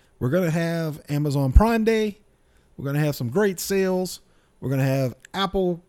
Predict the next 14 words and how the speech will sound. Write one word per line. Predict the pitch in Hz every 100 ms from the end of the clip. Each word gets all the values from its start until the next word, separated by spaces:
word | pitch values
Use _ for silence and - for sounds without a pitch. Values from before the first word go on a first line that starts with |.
| -
come | 185 180
through | 180 180 175
and | - 165 147 135 127 120 -
tell | 160 151
us | 135
about | 131 147 180
four | - 196 196
brand | 170 175 170
new | 160
phones | - 185 185 180 175 175
and | - 123 120 120
try | 151
to | 139
sync | - 160 156 -